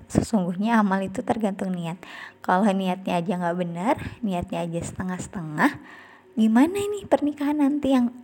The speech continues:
harusnya memang seumur hidup gitu? Terus saya coba tanya bolak-balik, bolak-balik sama diri saya sendiri, "Niat menikah kamu apa?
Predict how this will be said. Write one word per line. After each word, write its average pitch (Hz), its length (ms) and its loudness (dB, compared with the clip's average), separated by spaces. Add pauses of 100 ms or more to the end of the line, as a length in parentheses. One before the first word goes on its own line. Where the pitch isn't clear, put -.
(280)
harusnya 254 560 0
memang 247 400 4
seumur 233 320 0
hidup 254 400 -4 (160)
gitu? 208 240 -4 (1200)
Terus 214 400 2
saya 233 160 4
coba 185 320 0 (160)
tanya 202 800 -2
bolak-balik, 180 560 0
bolak-balik 175 560 -2
sama 175 240 -4
diri 170 160 -4
saya - 160 -6
sendiri, 180 560 -4 (560)
"Niat 196 240 -2
menikah 190 320 -4
kamu 277 320 -2
apa? 262 640 0